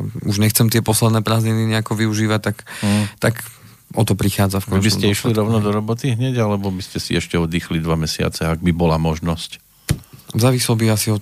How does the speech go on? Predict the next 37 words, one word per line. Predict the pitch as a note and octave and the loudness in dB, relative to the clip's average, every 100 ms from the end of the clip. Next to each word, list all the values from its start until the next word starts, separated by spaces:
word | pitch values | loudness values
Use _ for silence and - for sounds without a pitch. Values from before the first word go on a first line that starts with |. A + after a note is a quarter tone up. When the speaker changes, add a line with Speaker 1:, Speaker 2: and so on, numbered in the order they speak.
| - | -6
Speaker 1:
tej | - A2 G#2 | -2 0 2
momentálnej | G#2 G#2+ G#2 G#2+ G#2 | 2 2 2 2 2
situácie, | G2+ - A2 A2 - | 0 -2 -2 -2 -2
že | G#2+ - | -2 -2
ak | A2+ | 0
by | A2+ | 0
som | A2+ | 2
mal | A#2 | 4
naozaj | A#2 A2+ A2+ | 4 4 2
prácu, | A#2 A#2 | 2 0
ktorú | A2+ - A2 | -2 0 0
by | A2+ | 2
som | A#2 | 0
chcel | A2 A#2+ A#2 | 2 2 0
pra-, | G#2+ G#2 G2+ | 0 -2 -2
v | G#2 | -4
ktorej | - A2+ G#2+ G2+ | -2 0 0 0
chcem | - A#2+ | 0 2
pracovať | A2 G#2+ A2 G#2+ | 2 0 0 0
a | G#2 G2+ A2 A2+ | 0 -2 -4 -6
som | G#2 A2+ | 0 2
sa | |
na | A2+ A#2 | 4 4
ňu | A2 | 4
pripravoval, | A#2+ A#2 A2 G#2 G#2 | 2 2 2 2 0
povedzme, | A2+ G#2 G2 G2+ | -2 -4 -2 0
Speaker 2:
Áno. | |
Speaker 1:
štyri | A#2 A#2 A2 | 0 -2 -2
alebo | G#2+ | -2
päť | G#2 G#2+ G#2 | -2 0 2
Speaker 2:
Takže | G2+ | 0
Speaker 1:
rokov. | A2+ - - | 0 -2 0
Speaker 2:
rýchlo | A2+ A2 G#2 F#2 | 0 2 0 -2
skočiť | - G#2+ - F2+ | -2 -4 -2 0
do | F#2 | 0
rybníka. | E2+ E2+ E2 D#2+ - - | 0 -4 -4 -6 -10 -12
Speaker 1:
A | - | -6